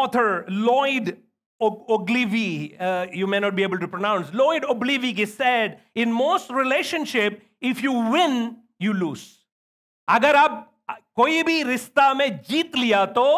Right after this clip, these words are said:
आप हार गया। इसका मतलब अब क्या हो गया? अब हार गया। If you win, you have lost. If you look at those people who are,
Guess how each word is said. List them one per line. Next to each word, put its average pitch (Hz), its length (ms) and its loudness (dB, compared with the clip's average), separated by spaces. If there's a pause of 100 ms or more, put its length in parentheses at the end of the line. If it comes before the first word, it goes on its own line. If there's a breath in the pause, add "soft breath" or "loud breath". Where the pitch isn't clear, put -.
(240)
आप 185 300 0
हार 185 240 2
गया। 165 280 -4 (280)
इसका - 180 -4
मतलब 202 420 0
अब 220 140 -2
क्या 240 140 2
हो 240 140 4
गया? 269 280 2 (640)
अब 190 140 0
हार 220 220 2
गया। 185 220 -4
If 220 140 -4
you 302 160 -2 (120)
win, 359 180 4 (480)
you 254 100 2
have 220 160 2
lost. 185 380 -2 (260)
If 185 60 -2
you 302 140 0
look 370 140 4
at 311 120 4
those 285 220 4 (100)
people 285 300 -2
who 226 180 2
are, 208 260 4